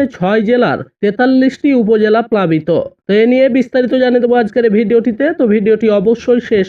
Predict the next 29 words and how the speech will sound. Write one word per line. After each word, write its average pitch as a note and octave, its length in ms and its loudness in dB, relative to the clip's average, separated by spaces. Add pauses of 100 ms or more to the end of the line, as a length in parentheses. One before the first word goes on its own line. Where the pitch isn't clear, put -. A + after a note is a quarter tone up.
পর্যন্ত F3 440 -2
দেখবেন। D#3+ 400 -2 (440)
তো F3 60 -4
চলুন C4 340 2 (460)
এক G#3 120 -4
নজরে A#3+ 400 2 (140)
দেখে G#3 260 -2
নেওয়া C#3+ 200 0
যাক। C3 260 -4 (200)
নিম্নচাপের B3+ 640 2
ভূকুটি, C4 420 2 (140)
সপ্তাহান্তে A#3+ 560 0
দক্ষিণবঙ্গে A#3 560 0
ফের A3 220 -2
ভারী G3+ 300 0
বৃষ্টিপাতের G#3 600 -2
সম্ভাবনা। D#3+ 600 0 (200)
এই D#3+ 140 0
মুহূর্তে F#3+ 340 0
নিম্নচাপের G#3 540 0
অবস্থান A3+ 500 0
উত্তর A#3+ 280 0
বাংলাদেশ, A3+ 460 2 (200)
তা G3+ 160 -2
ধীরে G3+ 300 2
ধীরে C4+ 240 0
পশ্চিম A3+ 400 -2
দিকে G#3 200 0
এগোচ্ছে। D#3+ 420 -2